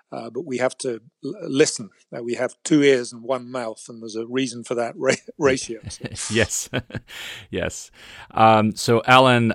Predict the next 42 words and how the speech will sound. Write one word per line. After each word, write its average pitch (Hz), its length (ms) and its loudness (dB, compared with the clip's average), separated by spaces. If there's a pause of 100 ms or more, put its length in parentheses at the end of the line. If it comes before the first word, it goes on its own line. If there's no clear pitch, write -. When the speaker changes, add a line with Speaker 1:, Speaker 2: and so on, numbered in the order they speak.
(120)
Speaker 2:
y-, - 320 -12
y-, 101 200 -8
y-, 104 160 -8
you 110 200 -2
don't 120 140 0
have 113 160 0
a 98 60 0
British 95 280 -2
accent 90 380 -2
just 95 160 -8
because 90 320 -8
you 90 60 -6
went 85 180 -4
to 95 60 -10
the 87 80 -4
British 82 300 -4
school 87 260 -4
in 82 80 -2
San 87 200 -6
Francisco, 82 640 -8
and 80 180 -6
you're 82 300 -2
a, 80 80 -6
you're 87 220 0
a, - 80 -2
you're 90 160 4
an 87 80 4
Speaker 1:
<laughs> 90 100 4
Speaker 2:
Anglophile. 85 800 0
Uh, 92 60 -4
tell 110 260 0
us 113 160 -2
a 104 60 -4
little 98 240 0
bit 98 100 0
about 85 400 0
sort 87 200 -2
of 85 120 -2
your, 92 380 0
your 98 340 2
journey 92 640 0
from, 82 640 -6